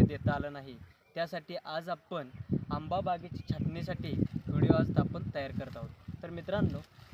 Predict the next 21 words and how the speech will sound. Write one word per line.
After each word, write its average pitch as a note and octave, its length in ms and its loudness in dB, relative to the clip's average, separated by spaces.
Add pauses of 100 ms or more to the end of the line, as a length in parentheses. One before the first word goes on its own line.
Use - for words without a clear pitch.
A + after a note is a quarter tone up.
(120)
छाटणी E3+ 360 -6
करत F3+ 340 -2
असताना E3+ 440 -6 (480)
मेन F3+ 220 -6
घ्यावयाची E3+ 440 -6
काळजी. - 720 0 (160)
तर F#3+ 180 0
मित्रांनो, E3+ 480 -4 (300)
काळजी E3+ 360 -2
घे, F#3+ 180 -6 (100)
आंब्याची F3 600 -6
छाटणी F3+ 280 -8
करत G3+ 240 -2
असताना G3 380 -2 (640)
या F3 140 2 (220)
मदर F#3+ 420 6
खोडाला G3 500 -2 (480)
ज्या F#3 100 0
खाली - 420 -4
फांद्या E3+ 440 -4
असतात, F3 320 -2